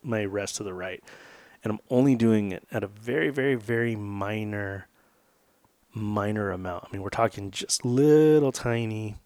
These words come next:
adjustments, like less than a thirty-seconds of an inch. And then I go back to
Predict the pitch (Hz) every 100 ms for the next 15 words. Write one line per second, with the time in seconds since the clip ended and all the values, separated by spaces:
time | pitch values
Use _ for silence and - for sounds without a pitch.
0 | - - _ _ 104 101 92 - 98 98
1 | 98 104 110 - 107 101 98 - _ _
2 | _ _ _ - 110 107 - 107 95 104
3 | 98 95 92 - - _ _ _ _ _
4 | _ _ _ _ _ _ _ 117 107 127
5 | 147 110 107 113 - _ _ _ - 107
6 | 110 98 104 104 - _ - 135 139 131
7 | 127